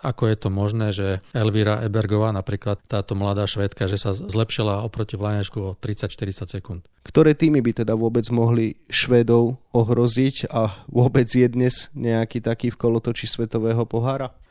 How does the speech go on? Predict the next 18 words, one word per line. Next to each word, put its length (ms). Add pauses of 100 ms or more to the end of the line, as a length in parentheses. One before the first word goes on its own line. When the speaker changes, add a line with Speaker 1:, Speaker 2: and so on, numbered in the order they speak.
(160)
Speaker 1:
Rozhodne 480
myslím 240
si, 160
že 160
áno, 560
že 160
Nóri 320
to 80
nenechajú 560
tak. 320
Ak 240
teda 240
Švédi 560
získali 480
nejakú 320
materiálnu 560
prevahu, 320
ktorú 320